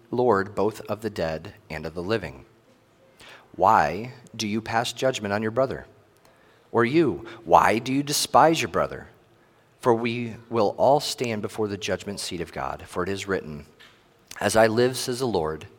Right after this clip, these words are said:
every knee shall bow to me, and every tongue shall confess to God.' So then each of us will give an account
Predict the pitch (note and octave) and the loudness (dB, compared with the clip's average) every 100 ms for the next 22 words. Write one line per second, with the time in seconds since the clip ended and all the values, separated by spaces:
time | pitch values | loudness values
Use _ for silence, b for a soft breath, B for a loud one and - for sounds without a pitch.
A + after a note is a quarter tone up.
0 | _ - A#2+ C3 A#2 G#2 G2 - F#2 D#2+ | _ 0 0 -2 -4 -6 -6 -4 -2 -2
1 | E2 - D#2+ D2+ D#2 - F2 - F2 A#2 | -4 -8 -12 -14 -16 -12 -10 -4 -4 -4
2 | A#2 F2+ E2+ F#2+ G2 G#2 G#2 - C#2 - | -8 -8 -8 -10 -10 -12 -12 -10 -10 -12
3 | - - F#2+ D2+ D2 _ _ b b b | -10 -6 -4 -4 -10 _ _ b b b
4 | b b b b b b _ - A2 G2+ | b b b b b b _ -2 2 2
5 | G2+ A#2+ - A2 G#2 G#2+ F#2 G2 A2+ B2+ | 0 -4 -4 -4 -4 -6 -4 -4 -4 -8
6 | - C#2+ C#2+ - | -8 -8 -10 -14